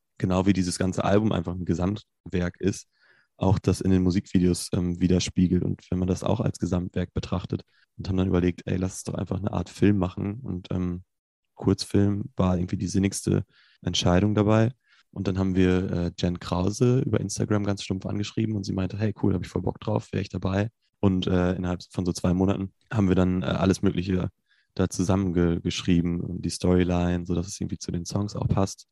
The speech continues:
Wir mussten gucken, welche Bowlingbahn beispielsweise in, in Berlin verfügbar ist, die, die schön aussieht. Da irgendwelche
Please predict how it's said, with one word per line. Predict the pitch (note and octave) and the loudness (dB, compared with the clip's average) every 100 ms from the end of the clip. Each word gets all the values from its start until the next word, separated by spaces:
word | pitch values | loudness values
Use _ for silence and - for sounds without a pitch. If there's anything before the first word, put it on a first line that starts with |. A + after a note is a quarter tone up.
| _ | _
Wir | - | 0
mussten | G2+ G2+ - G2 | 2 2 -2 -2
gucken, | - G2+ F#2 | 0 2 2
welche | F#2+ G2 | 2 2
Bowlingbahn | E2+ F#2+ G2 F#2+ F2+ F2+ F2+ | 2 4 6 4 2 0 0
beispielsweise | F2+ E2+ F2+ - F#2 F2 F2+ | -2 -2 -4 -2 -2 0 0
in, | F2 F2 | -2 -2
in | F2 E2+ E2+ | -2 -4 -2
Berlin | F#2 F2+ F2+ | 2 2 2
verfügbar | F2+ - G2 - F#2 | 0 2 0 2 2
ist, | F2+ - | 0 0
die, | F#2 F2 - _ | 0 0 -4 _
die | F#2 | -4
schön | - G2+ G2+ | 4 4 4
aussieht. | F#2 - F#2+ F#2 _ _ _ _ _ | 0 0 -4 -4 _ _ _ _ _
Da | - F#2 | -6 -2
irgendwelche | F#2+ - F#2+ G2 G2 F#2 | -2 0 0 2 2 0